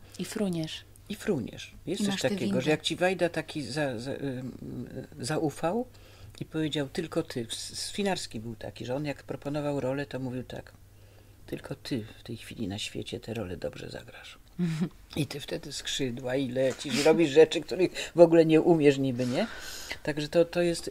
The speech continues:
Speaker 2: to jest ważne, żeby ktoś, kto jest dla ciebie autorytetem, kto jest jeszcze, no, jak, jest taki fantastyczny artysta,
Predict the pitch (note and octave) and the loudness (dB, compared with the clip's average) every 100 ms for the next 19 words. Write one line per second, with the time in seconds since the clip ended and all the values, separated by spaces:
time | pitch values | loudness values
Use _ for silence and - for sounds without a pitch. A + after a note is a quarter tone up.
0 | - - D#3+ D#3+ D#3+ - - E3 D3+ D#3 | -6 0 2 2 0 -2 4 4 4 0
1 | C#3+ C#3+ C#3 - - E3+ - - - - | 0 0 -2 -2 2 2 2 -2 -4 -12
2 | - - - - - - - C#3 C#3+ C3+ | -18 -16 -18 -18 -10 -8 0 2 4 2
3 | C3 B2 C#3 - B2+ C3 B2+ - C#3 - | 2 4 4 4 4 0 0 0 0 2
4 | C3+ B2+ A#2+ - A#2+ A#2+ A2+ A2+ - A2+ | 0 0 -2 -2 0 2 2 0 -2 -2
5 | A#2 A#2+ A#2 A2+ A#2 A2 - - - - | 0 2 0 -2 -4 -2 -2 -2 -4 -2
6 | A2+ A2 A2 - - - - A2+ - A2 | -2 0 -4 -4 -4 -4 -2 -4 -4 -6
7 | - A#2 | -6 -6